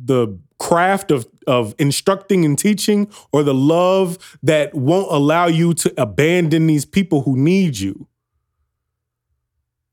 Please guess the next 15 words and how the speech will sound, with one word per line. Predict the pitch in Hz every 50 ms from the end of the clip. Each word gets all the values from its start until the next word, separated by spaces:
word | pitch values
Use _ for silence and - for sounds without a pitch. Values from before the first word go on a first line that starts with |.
| _ -
in | 175 185
this | 180 170 -
chaotic | - - - 185 160 151 160 185 190 185 180 185 -
environment. | 160 151 139 127 170 175 185 175 151 127 104 98 92 87 - - _ _ _ _ _ _ _ _ _ _ _ _ _ _ _ _ _ _ _ _ _ _ _ _ _ _ _ _ _ _ _ _ _ _ _ _ _ _
What, | - 139 202 208 196 202 - _ _ _ _ _ _ _ _ _ _ _ _
what | - - 180 135 160 208 208 202
keeps | - 226 220 214 - - -
a, | 185
a, | 170 151 147 - 151 143 139 139 151 151 139 135 139 147
a | 135
musician | 143 151 151 156 135 120 202 220 - - 180 156 147 131
working | 120 151 185 196 190 - 175 180 165 160 170 - - _ _ _ _ _ _ _ _ _ _ _ _ _ _ _ - -
throughout | - - - - - 220 226 233 226 214 202 180 143
the | 123 151
night | 143 147 180 196 220 180 135 127 _